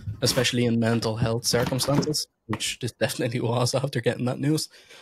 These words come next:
Um, so, yeah, I, I tried to get my head around reaching out to the college for that kind of stuff, and it took a few days, um, to, to find the right people and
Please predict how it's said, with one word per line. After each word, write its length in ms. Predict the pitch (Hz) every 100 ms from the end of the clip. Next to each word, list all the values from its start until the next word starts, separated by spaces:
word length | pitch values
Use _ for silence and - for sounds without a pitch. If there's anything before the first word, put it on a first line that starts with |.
| - -
Um, 460 | 120 113 107 135 _ _ _ _ _ _ _ _ _ - - -
so, 260 | - 139
yeah, 360 | 135 139 120 104
I, 300 | 117 117 123
I 300 | 127 117 123 - _ _ _ -
tried 240 | - 120
to 60 | 120
get 120 | 117
my 100 | 113
head 200 | 120 117
around 420 | 117 117 117 110 - _ _
reaching 320 | 135 123 120 113
out 140 | 117
to 80 | 113
the 100 | 123
college 400 | - 117 117 -
for 180 | - 113
that 160 | 113
kind 180 | - 113
of 80 | 110
stuff, 360 | - 113 - - - _ _ _ -
and 420 | 113 110 110 107 - _ _ _ _ _ _ _ -
it 80 | 139
took 180 | 147 147
a 40 |
few 240 | - 123 120
days, 540 | 117 117 120 - - _ _ _ -
um, 360 | 120 113 110 -
to, 420 | - 113 110 110 -
to 300 | - 120 117
find 360 | - 120 120 117
the 60 |
right 240 | 117 117 117
people 440 | 127 123 151 165 _ _ _ _ _ _ -
and 360 | 131 117 117